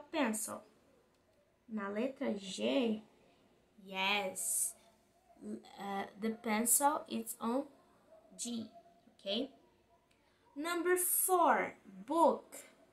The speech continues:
Onde é que tá o livro? Na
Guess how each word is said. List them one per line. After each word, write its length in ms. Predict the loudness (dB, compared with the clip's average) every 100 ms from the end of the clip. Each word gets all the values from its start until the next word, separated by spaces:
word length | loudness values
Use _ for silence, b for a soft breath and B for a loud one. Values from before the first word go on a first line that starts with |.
| _ _ _ _ _ _ _
Onde 140 | -6 -4
é 60 |
que 120 | -6
tá 180 | -4 0
o 80 | 2
livro? 460 | 2 2 -2 -10 -14 -20 _ _ _ _ _ _ _ _
Na 420 | -16 -8 -4 -4